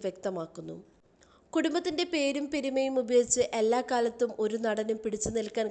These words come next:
കഴിയില്ലെന്നും മമ്മൂട്ടിയുടെ മകൻ എന്ന വിശേഷണം മറ്റു ഭാഷകളിൽ ഇല്ലാത്തതിനാലാണ് മലയാളം സിനിമ ഒഴിവാക്കി അത്തരം സിനിമകളിൽ അഭിനയിക്കാൻ കൂടുതൽ താല്പര്യം കാണിക്കുന്നതും. മമ്മൂട്ടിയുടെ മകനായിരിക്കുമ്പോഴും ദുൽഖർ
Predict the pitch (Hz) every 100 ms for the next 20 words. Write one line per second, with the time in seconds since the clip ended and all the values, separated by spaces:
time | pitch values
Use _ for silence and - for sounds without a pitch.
0 | 220 202 208 208 202 202 196 - - -
1 | - 269 277 294 294 330 320 294 262 269
2 | - 247 247 226 226 - 226 226 233 220
3 | - 226 247 247 240 233 - 226 214 -
4 | 220 214 214 226 233 226 226 208 208 208
5 | - - - 247 247 240 262 269 254 240
6 | 233 226 226 220 214 208 220 - 220 -
7 | 233 247 262 226 226 214 220 - 202 208
8 | 208 208 214 202 - - - 233 226 226
9 | 220 220 214 - 220 220 196 180 175 170
10 | 175 170 170 - - _ _ - _ -
11 | - 285 294 320 349 339 330 294 277 277
12 | 247 240 240 247 233 233 233 226 - -
13 | 220 247 220 254